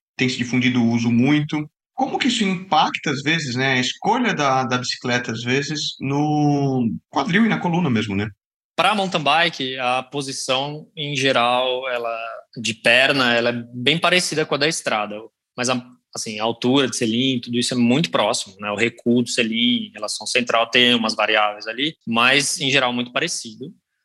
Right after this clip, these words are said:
Speaker 2: Ah, o que, que muda é a nossa rotação de quadril, né? Tanto que a gente tá rotacionado pra frente numa mountain bike é bem menos do que a gente costuma ficar numa bike de estrada, né? E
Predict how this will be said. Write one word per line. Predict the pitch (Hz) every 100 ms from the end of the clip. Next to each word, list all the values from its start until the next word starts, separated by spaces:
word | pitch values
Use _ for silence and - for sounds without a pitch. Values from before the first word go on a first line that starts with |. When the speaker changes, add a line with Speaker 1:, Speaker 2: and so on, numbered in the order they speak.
| _
Speaker 2:
Ah, | 123 127 -
o | 139
que, | -
que | - 180
muda | 151 160 190
é |
a | 196
nossa | 196 190 190
rotação | 180 185 185 - 147
de | -
quadril, | 180 160 117 110
né? | 104 98 101 _
Tanto | - 120
que | -
a | 120
gente | 123 -
tá | 117 127 127
rotacionado | 127 135 131 131 120 120
pra | 131
frente | 135 117 113 117
numa | 117 110
mountain | 113 113
bike | 113 104 110 -
é | 135
bem | 120 113 120
menos | 127 127
do | 127
que | -
a |
gente | 131 -
costuma | - - 131
ficar | 127 131
numa | 127
bike | 123 123
de | -
estrada, | - 147 127 101 - _ _ -
né? | 107 107
E | 110 - 123 120 120